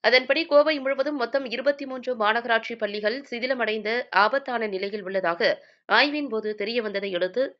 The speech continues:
கோவை மாவட்ட கல்வி அதிகாரியின் உத்தரவின் பேரில் அக்கட்டிடங்களில் ஆய்வு மேற்கொள்ளப்பட்டது.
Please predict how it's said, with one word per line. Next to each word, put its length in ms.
கோவை 280
மாவட்ட 360
கல்வி 280
அதிகாரியின் 560
உத்தரவின் 440
பேரில் 340
அக்கட்டிடங்களில் 840
ஆய்வு 360
மேற்கொள்ளப்பட்டது. 680